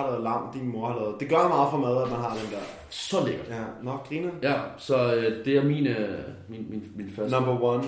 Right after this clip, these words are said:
Speaker 2: Ja.
Speaker 1: Jeg vil sige generelt, øh, tag på La Tâche, det er super imponerende mad, man
Speaker 2: Virkelig
Speaker 1: får,
Speaker 2: god
Speaker 1: øh,
Speaker 2: mad.
Speaker 1: man får serveret i forhold til,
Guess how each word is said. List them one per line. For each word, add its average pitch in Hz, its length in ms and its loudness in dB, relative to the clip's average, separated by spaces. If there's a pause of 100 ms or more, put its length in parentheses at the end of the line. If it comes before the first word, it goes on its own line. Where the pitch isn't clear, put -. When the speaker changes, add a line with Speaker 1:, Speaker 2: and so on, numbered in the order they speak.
(120)
Speaker 2:
Ja. 107 100 -4 (340)
Speaker 1:
Jeg - 120 -2
vil 120 100 -4
sige 151 500 -4
generelt, 110 560 -2
øh, 95 160 -8 (200)
tag 123 200 -4
på 120 60 -4
La 107 80 -4
Tâche, 123 500 -4
det 104 100 -6
er 87 280 -8
super 147 340 -4
imponerende 117 480 -2
mad, 101 220 -6
man 107 120 -6
Speaker 2:
Virkelig 101 300 -4
Speaker 1:
får, 92 80 -4
Speaker 2:
god 90 80 -2
Speaker 1:
øh, - 60 -6
Speaker 2:
mad. 98 80 -8
Speaker 1:
man 98 80 -12
får 107 100 -14
serveret 101 480 -6
i 101 100 -10
forhold 101 260 -4
til, 98 340 -8